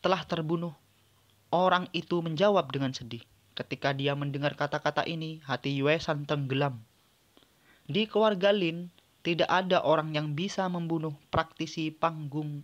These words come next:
Yuan dan yang maju. Satu-satunya yang bisa melakukan itu adalah Lin Dong, yang sudah berangkat ke Sky Flame Mountain Ring. Jangan bilang.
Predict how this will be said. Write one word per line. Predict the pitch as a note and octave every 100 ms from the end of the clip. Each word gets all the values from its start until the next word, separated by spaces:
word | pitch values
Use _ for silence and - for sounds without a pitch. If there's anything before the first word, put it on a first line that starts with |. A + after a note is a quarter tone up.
| -
Yuan | D3+ D3+ D3 C#3+
dan | C#3+ C#3
yang | C#3 C3+
maju. | C3 C3 A#2+ C#3+ B2+ _ _ _ _ _ _ _ _ _ _ _ _
Satu-satunya | - C3 C3 D#3+ E3 F3 E3+ E3+
yang | E3 E3+
bisa | G3 - F3
melakukan | E3+ E3+ D#3+ E3 D#3+ -
itu | F3+ - D#3+
adalah | C#3+ C#3+ C#3+ C#3 _
Lin | - F3 D#3 C#3
Dong, | D3+ B2 A2 _ - _ _ _ _ -
yang | B2 B2+
sudah | C#3+ C3 B2+ B2+
berangkat | C#3 D#3 D3+ C#3 -
ke | - B2+
Sky | - - D3+ D3+ C#3+
Flame | C#3+ C#3+ C#3+ C#3+
Mountain | C#3 D3 C#3 C3+ C#3+ C#3 C#3 C#3
Ring. | C#3 G#2+ G#2 - _ _ _ _ _ _ _ _ _ _ _ -
Jangan | C3 D#3+ F3 D#3
bilang. | C#3+ G3 F3+ B2 A2